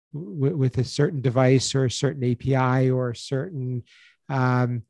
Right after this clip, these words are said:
like a, like a restful A P I that, that's very common, uh, and it can be applied in many different ways in different products, and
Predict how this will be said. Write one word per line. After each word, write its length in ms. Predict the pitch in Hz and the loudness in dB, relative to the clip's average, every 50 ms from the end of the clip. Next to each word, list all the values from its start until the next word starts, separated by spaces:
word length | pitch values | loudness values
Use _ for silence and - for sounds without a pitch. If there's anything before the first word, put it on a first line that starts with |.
| - - _ _ _ _ _ | -18 -20 _ _ _ _ _
like 160 | 147 139 - | 0 2 4
a, 160 | 143 135 - 208 | 2 2 2 0
like 240 | 180 156 135 - - 233 | -4 -4 -4 -4 -6 -4
a 80 | 202 143 | -2 2
restful 540 | 135 156 135 - - - - 151 143 139 | 2 2 2 2 -2 -4 -2 2 4 6
A 120 | 135 135 123 | 6 6 4
P 180 | - - 143 | 4 4 6
I 360 | 143 143 139 131 123 120 123 123 | 6 6 6 6 4 2 0 0
that, 280 | - 135 131 139 - - _ | 0 -2 -2 -2 -4 -4 _
that's 220 | - 147 135 - | -2 0 0 2
very 200 | - 160 156 143 | 4 4 4 4
common, 680 | - - - - 170 165 156 139 117 123 127 131 113 - _ _ _ _ _ _ - | 2 0 -2 0 2 2 2 2 0 -2 -4 -6 -10 -12 _ _ _ _ _ _ -2
uh, 340 | 156 143 131 127 127 131 - - - _ | 0 0 2 2 2 0 -2 -4 -8 _
and 240 | 160 139 131 123 127 | -4 -2 0 0 2
it 180 | 127 127 123 - _ | 0 0 0 -4 _
can 140 | - 139 139 | -2 -2 2
be 100 | 131 143 | 4 2
applied 480 | 131 - - - 151 147 147 147 135 123 | 2 2 2 2 2 2 4 2 2 2
in 120 | 131 123 | 0 -2
many 200 | 123 127 123 131 | -2 -2 -2 -2
different 380 | 123 - 131 - - 127 123 131 | -2 -4 -6 -6 -6 -8 -4 0
ways 480 | 156 170 160 151 143 139 139 - - | 4 4 6 6 6 6 4 4 0
in 140 | - 123 123 | -4 -6 -6
different 500 | 117 - 143 - - - 135 131 127 123 - _ _ _ | -2 -4 -4 -4 -2 -2 -2 -2 -2 -4 -10 _ _ _
products, 580 | - - 147 139 139 135 127 - - - - - - _ _ _ _ _ _ | 0 4 4 4 6 4 0 0 -4 -10 -10 -12 -14 _ _ _ _ _ _
and 500 | - 151 139 135 135 135 131 135 165 220 | -2 0 2 2 2 2 0 -2 -6 -8